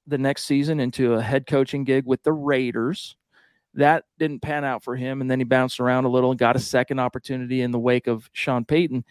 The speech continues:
And on that subject, isn't it interesting that in back-to-back hires, the Raiders went after two Bronco defensive coordinators in Dennis Allen and then later, next,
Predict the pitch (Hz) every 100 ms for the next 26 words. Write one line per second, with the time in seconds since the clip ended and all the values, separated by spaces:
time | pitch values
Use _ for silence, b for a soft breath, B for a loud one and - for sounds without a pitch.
0 | b b b _ 151 190 185 139 185 185
1 | 147 127 - _ _ _ 160 202 233 214
2 | 165 165 147 - 135 123 123 - 135 120
3 | 127 151 - 135 127 - 135 143 113 104
4 | - 120 117 131 160 127 101 - _ _
5 | _ _ _ - 143 151 139 123 - -
6 | 160 165 143 143 143 139 135 135 131 131
7 | - - 135 123 117 110 110 123 117 131
8 | 131 127 131 127 123 117 117 120 131 123
9 | 113 _ _ _ - 139 - -